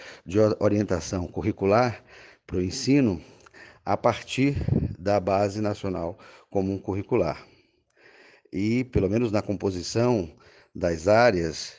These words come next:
é, as disciplinas tradicionais, né, as disciplinas de sempre foram convidadas. Certamente, Cícero, haverá muita resistência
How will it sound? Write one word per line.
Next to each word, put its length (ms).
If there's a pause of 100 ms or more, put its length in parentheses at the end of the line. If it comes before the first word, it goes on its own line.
é, 480
as 340
disciplinas 880 (440)
tradicionais, 760
né, 100
as 60
disciplinas 540
de 80
sempre 320
foram 180
convidadas. 720 (1800)
Certamente, 920
Cícero, 560
haverá 400
muita 400
resistência 1080